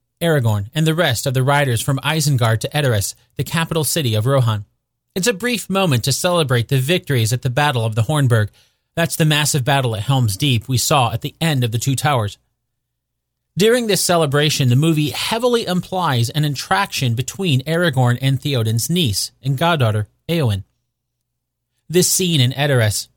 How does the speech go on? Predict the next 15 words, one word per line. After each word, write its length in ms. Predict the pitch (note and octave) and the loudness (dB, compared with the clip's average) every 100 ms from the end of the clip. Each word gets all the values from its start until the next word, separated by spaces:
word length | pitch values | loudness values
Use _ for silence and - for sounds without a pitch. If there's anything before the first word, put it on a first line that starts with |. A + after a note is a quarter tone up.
| _ _ A#2 | _ _ -4
didn't 360 | C#3 C3+ A2 - | 0 2 0 0
actually 460 | A#2+ A#2 - A#2 A2+ | -2 -2 -2 -4 -2
happen, 500 | A2 C3+ B2+ A2 G#2+ - | -2 -2 0 -2 -4 -6
but 140 | - F3+ | -4 0
that 180 | F#3+ F#3 | 0 2
bit 120 | A3+ | 2
of 160 | F#3+ | 2
romance 380 | D#3+ F#3 F3+ C#3 | 2 2 0 -2
between 440 | - D3 - G3 D#3+ | -4 -8 -4 -4 -2
Aragorn 540 | D3 E3 C3+ C3 B2 | 0 0 2 2 0
and 200 | D3 C#3+ - | -2 -8 -6
Eowyn 420 | G3+ D3 G#2+ A#2 | -4 -2 0 0
did. 300 | G3 D#3+ F#2+ _ _ _ _ _ _ _ _ - | 0 -2 -4 _ _ _ _ _ _ _ _ -4
In 80 | F3 | -2
fact, 400 | A#3 D#3+ B2+ | 0 -2 -2